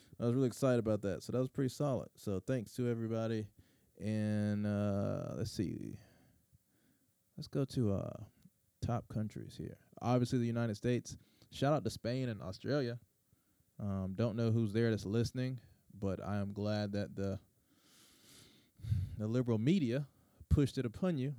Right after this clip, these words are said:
All right, that's, that's just for me. Let's see. But yeah, uh, shout out to the people who listened to the last episode of the podcast. Um,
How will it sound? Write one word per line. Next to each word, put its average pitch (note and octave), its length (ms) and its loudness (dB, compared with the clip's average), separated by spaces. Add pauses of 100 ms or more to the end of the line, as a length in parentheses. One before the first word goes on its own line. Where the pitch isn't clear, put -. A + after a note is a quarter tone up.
All E2 80 -6
right, B1+ 180 -10 (140)
that's, G2 360 -8 (220)
that's G2 140 -4
just F#2+ 240 -8
for D#2 80 -12
me. D2+ 240 -14 (140)
Let's B2 160 0
see. A#2 180 -2 (460)
But C3+ 100 0
yeah, C#3 200 0 (100)
uh, F#2 380 -6 (120)
shout E3+ 160 -6
out D#3 60 -4
to D3 60 -4
the C#3 40 -6
people C3+ 220 -2
who C3 80 0
listened A#2+ 220 -4
to A2+ 120 -4
the D#2+ 100 -8
last G#2 200 -4
episode G2+ 160 -4
of F#2 120 -4
the - 60 -10
podcast. A#2 640 -4 (560)
Um, F#2+ 380 -8